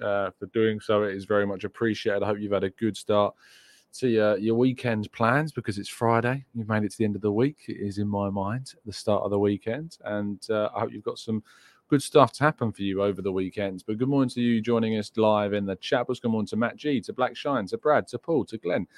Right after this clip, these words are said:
Uh, good morning to Marcus and Damien and Sabre and Stevie, Jalali, Rich, Jimbo, Red Star. Uh, we've got Martin, Arsenal Adventure, Sandman, Rancid, George, Rowan, uh, Mark, plenty more of you guys as well. Thank you so much, everybody,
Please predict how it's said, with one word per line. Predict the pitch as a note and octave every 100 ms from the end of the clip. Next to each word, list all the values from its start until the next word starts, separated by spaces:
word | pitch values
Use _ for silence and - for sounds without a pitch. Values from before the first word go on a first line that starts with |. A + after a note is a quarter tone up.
| - -
Uh, | G#2
good | G#2+ A#2+
morning | A#2
to | A2
Marcus | A2 A2 - -
and | F#2+
Damien | G#2+ G#2 F#2+
and | F2+
Sabre | - A2+ G#2+ G2
and | F2 F2
Stevie, | - D3 C#3 B2 A2+
Jalali, | G2 G2+ G#2+ G2
Rich, | F#2+ A2+ - - -
Jimbo, | A#2 A2 G#2 G2
Red | G2 A2 G2+
Star. | - F#2 F2 D#2+ _ - _ -
Uh, | F2+ F2+
we've | F#2
got | E2+
Martin, | G#2 G#2 - G#2
Arsenal | G2+ - G2+
Adventure, | F#2+ G2+ G2
Sandman, | - G#2+ G2+ G2+ G2
Rancid, | G2 G#2 G#2 G2+ - F#2+ F#2
George, | - C#3 C3+ B2+ A2 -
Rowan, | A2+ B2+ A#2+ A#2 A2+ _ _ _ -
uh, | F#2 F#2
Mark, | G#2+ A2 G#2+ -
plenty | C3 A#2+
more | A#2 G#2+
of | F#2+
you |
guys | G2+ G2+ F#2+ F2+
as | G2 F#2+ G2+
well. | F#2+
Thank | F#2 G2+ F#2
you |
so | F#2 G#2
much, | G2 - -
everybody, | G#2+ G2+ F#2+ F2